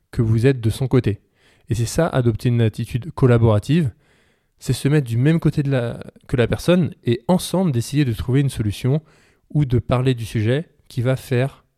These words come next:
avancer les choses. Et là, vous n'êtes plus du tout dans le jugement, dans, dans le fait de, d'avoir blessé l'autre personne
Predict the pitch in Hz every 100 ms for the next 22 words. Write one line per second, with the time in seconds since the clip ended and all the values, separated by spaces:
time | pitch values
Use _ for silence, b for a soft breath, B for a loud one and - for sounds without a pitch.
0 | _ _ - 123 120 120 - 131 113 -
1 | 104 120 - _ _ _ _ _ _ _
2 | _ _ - 113 110 147 180 - 120 117
3 | 110 - 170 175 143 143 - 165 135 120
4 | 110 101 110 139 139 143 143 139 120 104
5 | 104 104 113 _ b b b b b b
6 | b b b - 113 110 101 101 101 107
7 | 110 - 120 110 113 113 107 98 113 123
8 | 127 110 - 131 131 120 110 120 - 131
9 | 127 113